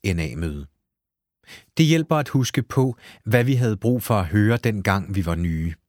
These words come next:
Håb om bedring fra stofaddiktion. I starten kigger de addicts, der kommer, nøje efter forskelle,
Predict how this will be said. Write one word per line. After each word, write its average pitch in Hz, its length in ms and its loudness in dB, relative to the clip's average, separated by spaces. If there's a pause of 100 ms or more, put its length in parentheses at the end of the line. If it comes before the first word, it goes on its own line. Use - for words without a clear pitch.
(680)
Håb 98 320 2 (100)
om 95 180 -2
bedring 104 540 0 (280)
fra 123 180 -2
stofaddiktion. - 960 -6 (1800)
I 160 60 2
starten 143 480 -2
kigger 135 260 -2
de 123 220 0
addicts, 110 280 -4
der 120 80 -2
kommer, 101 420 -2
nøje 98 480 2
efter 117 260 -2
forskelle, 101 800 -2